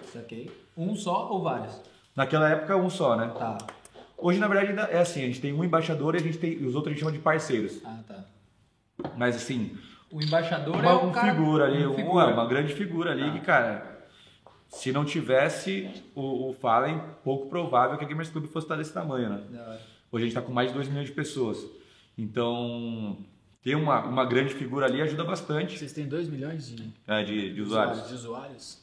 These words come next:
Speaker 2: É. Hoje a gente tá com dois milhões de usuários.
Speaker 3: Tipo, um por cento da população brasileira.
Speaker 2: E cento e, e cento e vinte pessoas trabalhando com a gente no escritório.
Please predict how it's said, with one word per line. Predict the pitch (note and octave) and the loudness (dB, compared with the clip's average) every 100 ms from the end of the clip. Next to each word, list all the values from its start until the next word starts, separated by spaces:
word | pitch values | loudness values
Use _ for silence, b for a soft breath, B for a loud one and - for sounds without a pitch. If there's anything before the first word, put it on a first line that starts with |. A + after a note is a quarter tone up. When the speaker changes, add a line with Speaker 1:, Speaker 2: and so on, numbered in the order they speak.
| _ | _
Speaker 2:
É. | G#2 G2 F#2+ - _ _ _ _ _ | -8 -8 -8 -16 _ _ _ _ _
Hoje | A2 B2+ | -2 0
a | |
gente | C3 | 0
tá | B2+ | -2
com | |
dois | B2+ C#3+ | -2 -2
milhões | D#3 C3+ | 0 -2
de | |
usuários. | B2+ B2+ D3+ E3 | 2 2 4 0
Speaker 3:
Tipo, | E3 G3 | -2 -2
um | |
por | G3 G3+ | -2 -4
cento | - - F3 E3+ | -4 -2 -4 -2
da | D3+ | -4
população | C3 C3 B2+ A#2+ B2+ | -6 -6 -8 -6 -10
brasileira. | A#2+ A#2+ B2+ | -10 -8 -4
Speaker 2:
E | |
cento | A#2 C#3 C#3+ C#3+ | -2 0 0 0
e, | D3+ D3+ - | -2 -2 -6
e | A2 | -12
cento | - C3 D3 | -4 -2 0
e | |
vinte | C#3+ C#3+ | -2 -2
pessoas | D3 - C#3 | -4 -4 -4
trabalhando | C3+ C3 B2+ B2+ | 0 0 0 0
com | B2+ | -2
a | |
gente | A2+ A2 A2+ | -2 -4 -8
no | |
escritório. | A2 - G#2 G2 G2 | -12 -4 0 0 -2